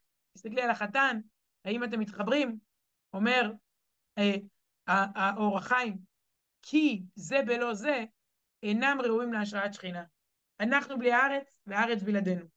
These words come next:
It's a match, מה שנקרא. צריך ביחד, ואז זה, כמעט אפשר להגיד שכינה ביניהם, כמו שאומרים לבני זוג, איש ואישה זכו שכינה ביניהם. אברהם וארץ ישראל, זה ביחד, זה, זה הולך.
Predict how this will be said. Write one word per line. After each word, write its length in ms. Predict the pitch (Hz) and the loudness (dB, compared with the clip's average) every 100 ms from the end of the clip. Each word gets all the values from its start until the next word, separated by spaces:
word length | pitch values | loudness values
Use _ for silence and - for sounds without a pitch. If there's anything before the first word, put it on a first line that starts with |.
| _ _ _ _ - | _ _ _ _ -6
It's 120 | 233 | -2
a 60 | 254 | 0
match, 340 | 247 254 - | 2 0 -4
מה 80 | 202 | -12
שנקרא. 280 | 175 180 170 165 _ | -12 -14 -16 -18 _
צריך 200 | _ 220 | _ -2
ביחד, 460 | 214 233 277 302 311 302 - _ _ _ _ 180 | 2 4 4 2 -2 -2 -14 _ _ _ _ -4
ואז 280 | 226 254 208 | 2 2 4
זה, 200 | 240 240 240 _ _ _ | 2 0 -4 _ _ _
כמעט 260 | 214 269 277 | -2 0 0
אפשר 180 | 240 | 0
להגיד 240 | 254 247 220 | 0 0 -2
שכינה 300 | - 247 262 | 0 2 2
ביניהם, 400 | 254 247 240 196 | 2 0 -2 -4
כמו 100 | 220 | -4
שאומרים 200 | 240 233 | -4 -4
לבני 260 | 196 233 | -2 -2
זוג, 280 | 202 254 202 - _ _ _ - | -2 -4 -6 -10 _ _ _ -8
איש 140 | 214 | -4
ואישה 220 | 226 214 240 | -2 2 2
זכו 240 | 220 233 | 2 -2
שכינה 240 | 226 220 220 | -2 0 2
ביניהם. 320 | 214 202 190 - _ _ _ - | 4 2 0 -6 _ _ _ -6
אברהם 320 | 196 240 262 | 2 2 2
וארץ 220 | 254 247 | 0 -2
ישראל, 440 | 226 214 233 262 269 - _ | -4 2 2 2 -2 -8 _
זה 160 | 185 190 | -10 0
ביחד, 420 | 208 226 220 170 156 _ | 2 2 0 -10 -14 _
זה, 280 | 175 196 202 202 | -8 -4 -4 -4
זה 100 | 202 | -2
הולך. 380 | 208 208 180 | 0 2 0